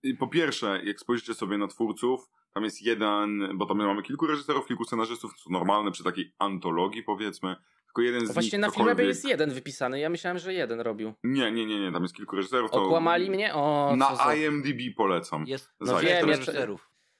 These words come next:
Speaker 2: z reguły sprawdzam na obu, ale teraz zrobiłem tylko na jednym research, widzisz?
Speaker 1: I, i, i, i właśnie, jak spojrzycie sobie, co oni robili, tam nie ma, chyba jedna z tych osób cokolwiek umie, jeżeli mamy tak, tak, tak uczciwie szczery. I ja, ja przynajmniej czuję, ja rozumiem, że jest ten,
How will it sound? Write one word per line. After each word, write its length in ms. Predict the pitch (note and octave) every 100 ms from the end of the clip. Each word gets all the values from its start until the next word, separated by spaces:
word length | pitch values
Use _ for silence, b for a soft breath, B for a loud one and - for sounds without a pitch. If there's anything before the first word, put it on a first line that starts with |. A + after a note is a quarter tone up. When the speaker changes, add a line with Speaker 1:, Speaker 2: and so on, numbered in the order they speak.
| -
Speaker 2:
z 120 | B2
reguły 360 | D3+ E3 E3 D#3
sprawdzam 420 | - E3 D#3 D#3+
na 120 | E3
obu, 240 | D3 C3
ale 120 | C3+ C3+
teraz 240 | C#3+ C3
zrobiłem 300 | C#3 C#3+ C#3+
tylko 160 | - C#3+
na 120 | C#3+
jednym 220 | B2 A#2
research, 300 | A2+ A#2 A2
widzisz? 360 | A#2+ C3+ - _ -
Speaker 1:
I, 60 |
i, 340 | B2 - B2 B2
i, 240 | B2 A2
i 60 | B2+
właśnie, 580 | B2 A#2 A#2+ A2+ A2 -
jak 220 | A#2+ A2
spojrzycie 340 | - B2+ B2 C3
sobie, 200 | A#2 A2
co 120 | A2+
oni 240 | A#2+ A#2 G#2+
robili, 500 | G#2 A2 G#2+ A#2+ - B B _ _ _ -
tam 260 | A2 A#2 A#2+
nie 100 | A2+
ma, 140 | G#2 -
chyba 200 | B2 A#2
jedna 300 | B2+ C3 A#2+
z 40 |
tych 180 | A#2 G#2
osób 280 | A#2 A2 -
cokolwiek 580 | G#2+ - A#2 G#2 - A#2
umie, 200 | G2+ F#2
jeżeli 300 | F2+ E2+ F2
mamy 220 | F2 F2
tak, 120 | F2+ -
tak, 180 | F2 -
tak 200 | F2 -
uczciwie 460 | G2 - G2 F#2 F2+
szczery. 480 | - F2+ F2 G#2 B B B _
I 120 | A#2+ A2+
ja, 200 | A#2 A2+
ja 160 | B2 A#2+
przynajmniej 460 | - A#2 G#2 G#2
czuję, 220 | F#2 A2+ A2
ja 100 | C3
rozumiem, 320 | C3+ G3 F3
że 60 | D#3+
jest 140 | D#3
ten, 160 | C#3+